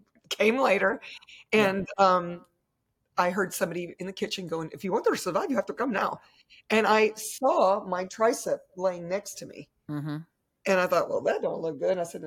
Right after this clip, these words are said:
Speaker 1: "Do I really want to?" I mean, I had, like, a second thought for a split second. And then I just threw my arms up and said, "Drag me." And this guy
Speaker 2: You had
Speaker 1: rolled
Speaker 2: an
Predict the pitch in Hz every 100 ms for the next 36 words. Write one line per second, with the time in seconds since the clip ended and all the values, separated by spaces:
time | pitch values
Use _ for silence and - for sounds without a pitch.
0 | - 131 135 185 415 453 427 240 202 226
1 | 202 175 185 - 233 233 202 165 143 -
2 | _ 160 - - - 202 - 185 175 160
3 | - _ _ _ _ _ _ _ _ 202
4 | 208 185 156 - 214 254 262 247 214 190
5 | 196 185 - 165 143 175 180 180 160 160
6 | 143 139 _ _ 160 165 160 160 160 185
7 | 196 185 170